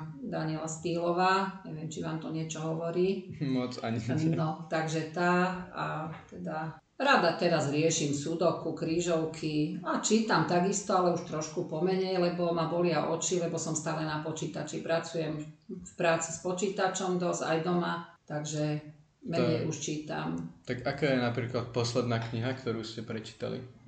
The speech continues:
Speaker 1: Ejha, tak to, to by som nevedela povedať. To by som nevedela povedať. Neviem, sa mi zdá, že Ozveny od tej Stýlovej to boli.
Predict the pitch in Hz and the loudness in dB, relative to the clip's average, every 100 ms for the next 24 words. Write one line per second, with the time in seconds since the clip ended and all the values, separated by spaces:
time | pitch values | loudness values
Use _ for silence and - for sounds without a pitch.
0 | - - - 226 220 175 170 180 180 - | -16 -8 0 2 4 4 6 4 4 0
1 | 160 - 208 208 - - 196 202 220 165 | -4 0 0 0 -2 0 2 2 4 4
2 | 156 170 175 170 175 175 165 175 185 196 | 4 2 2 2 2 2 4 4 6 4
3 | - - - - 170 175 185 156 156 160 | 2 -8 -6 -2 0 2 2 0 0 0
4 | 170 165 160 170 170 165 170 170 175 160 | 2 2 2 0 0 2 0 0 0 0
5 | 151 160 160 156 160 160 151 165 170 160 | 0 0 0 0 0 2 2 2 2 2
6 | 151 151 160 143 160 160 160 151 151 151 | 0 0 -2 -2 0 0 2 0 0 -2
7 | 151 147 - | -2 -2 -2